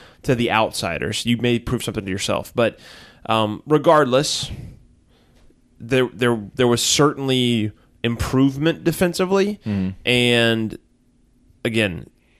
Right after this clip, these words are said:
Speaker 1: w-, if we're gonna get on the offense for not doing what they should have done, uh,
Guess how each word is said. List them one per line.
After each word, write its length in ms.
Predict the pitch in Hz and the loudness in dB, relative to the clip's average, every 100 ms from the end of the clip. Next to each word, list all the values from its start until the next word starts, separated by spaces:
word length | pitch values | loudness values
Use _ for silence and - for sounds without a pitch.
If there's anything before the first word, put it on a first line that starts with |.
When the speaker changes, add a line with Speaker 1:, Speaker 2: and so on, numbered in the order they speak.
| _ | _
Speaker 1:
w-, 180 | 101 - | -10 -4
if 80 | 117 | -2
we're 120 | 120 | 0
gonna 120 | 123 120 | 0 2
get 120 | 123 | 2
on 80 | 120 | 2
the 120 | 110 | 2
offense 460 | 110 120 123 113 | 2 2 -2 -4
for 200 | - - | -4 -6
not 400 | 101 107 110 - | -2 0 0 -2
doing 240 | 104 107 107 | -2 0 0
what 120 | 110 | -2
they 120 | 101 | -2
should 240 | - - 113 | -2 -2 -2
have 140 | 104 | 0
done, 360 | 110 110 113 107 - - - _ _ | 0 0 -2 -6 -14 -20 -20 _ _
uh, 200 | - 85 | -8 -6